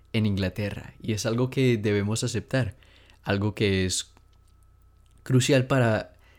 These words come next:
aceptar este cambio que hemos visto en el deporte y pues estos dos equipos están en la Champions League, de la que vamos a hablar un poquito después. Entonces,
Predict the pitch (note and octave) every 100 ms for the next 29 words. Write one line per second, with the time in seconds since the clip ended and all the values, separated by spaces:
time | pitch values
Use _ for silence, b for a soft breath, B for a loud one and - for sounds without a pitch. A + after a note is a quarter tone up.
0 | b B2 B2 G2 - G#2+ - - A2 -
1 | A2+ A#2 A2+ A2+ G#2 G#2 G2+ A2 A2+ G#2+
2 | G2 F#2+ D3 - D3 A#2 G#2+ G2 - -
3 | b b b b b b - - G#2 -
4 | G#2+ G#2 G#2+ C#3 - A#2+ C3+ - - -
5 | - C3 - C#3+ C#3+ C#3+ C3+ A2+ G#2 A2+
6 | A2 A#2 E3 A2+ G#2 - _ - G2 G2
7 | G2 G2 G#2 A2 G2+ G2+ G2+ G#2 A2+ G#2
8 | G#2 F#2+ - - - - b b b b
9 | b b - A2 A#2 A#2 C3 C3 -